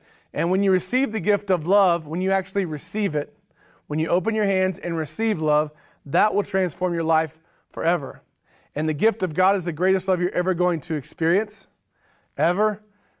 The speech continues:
because a life was given for you. Some of us don't understand that and fail to respect it, to be honest with you. And so here's the reality in this. Eighty-seven percent of all believers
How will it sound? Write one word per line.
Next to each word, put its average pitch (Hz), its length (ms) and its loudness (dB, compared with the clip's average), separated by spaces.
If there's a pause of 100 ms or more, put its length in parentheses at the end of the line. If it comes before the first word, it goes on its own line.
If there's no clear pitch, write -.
because 147 240 -2
a 156 60 0
life 185 320 2
was 156 160 -4
given 135 300 -2
for 127 140 -8
you. 113 260 -8 (1300)
Some 151 160 -4
of 170 100 0
us 175 140 0
don't 180 240 0
understand 170 500 -2
that 131 220 -4 (840)
and 143 120 -6
fail 180 200 2
to 180 140 -2
respect 151 460 -4
it, - 240 -14
to - 80 -12
be 135 100 -4
honest 127 220 -6
with 127 160 -12
you. 127 100 -16 (640)
And 147 100 -4
so 170 220 2
here's 202 240 0
the 226 100 0
reality 180 440 4
in 147 80 -2
this. 135 340 -8 (1200)
Eighty-seven 226 580 2
percent 208 560 0
of 175 140 -2
all 196 180 4
believers 180 760 -2